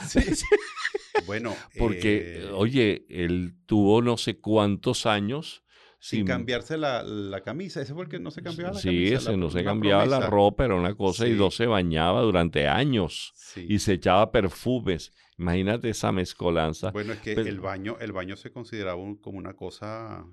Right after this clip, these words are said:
Speaker 1: indigna de un monarca, pues, imagínate
Speaker 2: ¿Ah, sí?
Speaker 1: tú, ¿cómo vas a bañar a un rey que
Speaker 2: Pero por
Speaker 1: el,
Speaker 2: Dios.
Speaker 1: el, y más el rey Sol.
Speaker 2: Entonces
Speaker 1: No, pero lo, los reyes tenían cosas curiosas. Por
Speaker 2: Ajá.
Speaker 1: ejemplo, las necesidades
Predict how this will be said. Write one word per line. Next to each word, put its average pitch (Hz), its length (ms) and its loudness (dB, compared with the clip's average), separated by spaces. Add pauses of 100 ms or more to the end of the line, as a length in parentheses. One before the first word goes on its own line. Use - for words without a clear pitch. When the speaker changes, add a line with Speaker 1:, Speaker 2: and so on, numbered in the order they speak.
Speaker 1:
indigna 95 600 -12
de 95 80 -14
un 90 160 -14
monarca, 98 500 -12
pues, 76 300 -18
imagínate 78 300 -12
Speaker 2:
¿Ah, 80 60 -4
sí? 175 320 -2
Speaker 1:
tú, 98 180 -14
¿cómo 87 200 -12
vas 87 120 -14
a 104 40 -14
bañar 90 260 -12
a - 20 -12
un 95 80 -14
rey 90 240 -10
que 90 340 -16 (320)
Speaker 2:
Pero - 300 -10
por 67 160 -8
Speaker 1:
el, - 100 -10
Speaker 2:
Dios. 64 180 -10
Speaker 1:
el, 104 140 -10
y 104 60 -6
más 92 180 -8
el 92 120 -8
rey 104 160 -8
Sol. 98 200 -8
Speaker 2:
Entonces 80 240 -12
Speaker 1:
No, 151 160 0
pero 131 140 -4
lo, 113 180 -2
los 110 160 -6
reyes 104 400 -4
tenían 107 280 -4
cosas 98 320 -12 (300)
curiosas. 95 540 -10 (380)
Por 95 140 -6
Speaker 2:
Ajá. 85 80 -10
Speaker 1:
ejemplo, 101 500 -8 (520)
las 101 300 -8
necesidades 104 1000 -6